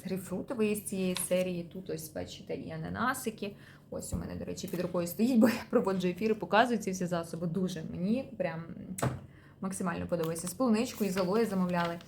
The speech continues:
Всі вони дуже пахучі і класні. Взагалі люблю серію Love Nature як змінну. Тобто я замовляю якусь собі там базову і, е, там все рівно десь, е, чередую її, да, використовую по черзі із Love Nature. Love Nature більш бюджетна.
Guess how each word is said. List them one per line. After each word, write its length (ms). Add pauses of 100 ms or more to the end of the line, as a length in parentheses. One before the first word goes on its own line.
(320)
Всі 180
вони 180
дуже 220
пахучі 480
і 60
класні. 480 (280)
Взагалі 300
люблю 240
серію 300
Love 160
Nature 280
як 240
змінну. 540
Тобто 240
я 160
замовляю 400
якусь 300
собі 160
там 180
базову 520
і, 240 (300)
е, 340
там 200
все 200
рівно 300
десь, 340
е, 280 (320)
чередую 520
її, 220
да, 140
використовую 500
по 120
черзі 340
із 220
Love 100
Nature. 340
Love 180
Nature 240
більш 160
бюджетна. 560